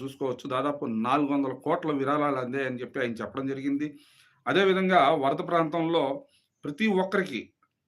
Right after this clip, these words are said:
ఆ, ప్రతి ఒక్కరికి సాయం అందేలాగా చర్యలు తీసుకోవాలి. అర్హులైన ప్రతి ఒక్కరికి అందిస్తామని అయితే మాత్రం ఆయన ప్రతి ఒక్కరు చెప్తున్న పరిస్థితి. కానీ ఇక్కడ,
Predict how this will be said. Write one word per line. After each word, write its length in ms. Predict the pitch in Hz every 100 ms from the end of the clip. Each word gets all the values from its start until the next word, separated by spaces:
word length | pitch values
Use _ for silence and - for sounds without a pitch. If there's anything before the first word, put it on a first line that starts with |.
| _ -
ఆ, 160 | - -
ప్రతి 220 | 156 151
ఒక్కరికి 760 | 202 185 185 196 185 208 202 196 -
సాయం 460 | - 139 156 196 185
అందేలాగా 420 | 160 170 165 180
చర్యలు 300 | - 151 165
తీసుకోవాలి. 360 | 143 - 143
అర్హులైన 420 | 135 147 175 170 165
ప్రతి 340 | 147 135 -
ఒక్కరికి 460 | 143 143 165 175 170
అందిస్తామని 540 | 139 156 - 156 147
అయితే 160 | 143 151
మాత్రం 360 | 143 139 170 175 _ _ _ _
ఆయన 180 | 139 143
ప్రతి 260 | 135 135 165
ఒక్కరు 280 | 180 180 175
చెప్తున్న 340 | 156 - 147
పరిస్థితి. 340 | 113 95 - _ _ _ _ _
కానీ 240 | 180 262 247
ఇక్కడ, 280 | 190 190